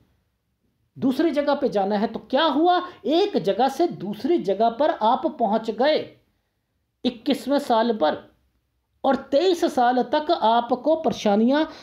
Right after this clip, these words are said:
का सामना करना पड़ा। देखो, इस फोटोग्राफ में आपको यहां पर देखना है, यहां नहीं दिख रहा ना, दिखाता हूं। अब देखो, ये है, ये है आपकी क्लोजअप।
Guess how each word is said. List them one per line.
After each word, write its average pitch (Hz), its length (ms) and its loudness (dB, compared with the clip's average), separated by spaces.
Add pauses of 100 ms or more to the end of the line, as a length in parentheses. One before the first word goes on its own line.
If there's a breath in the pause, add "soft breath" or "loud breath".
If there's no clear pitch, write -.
(280 loud breath)
का 269 100 2
सामना 220 540 2
करना 214 380 2
पड़ा। 233 420 0 (240)
देखो, 208 280 -2 (600 soft breath)
इस 330 220 0
फोटोग्राफ 214 680 0
में 196 420 0 (340)
आपको 220 640 0
यहां 185 340 2
पर 220 240 0
देखना 180 520 -2
है, 160 380 -4 (320)
यहां 220 160 0
नहीं 262 140 2
दिख 285 160 -4
रहा 311 120 2
ना, 370 320 -2 (200)
दिखाता 214 460 -4
हूं। - 60 -20 (2250)
अब 208 240 -2
देखो, - 320 -16 (300)
ये 185 220 -2
है, 254 380 -2 (520)
ये 170 360 -2
है 226 340 -2
आपकी 190 600 0
क्लोजअप। 185 1000 -2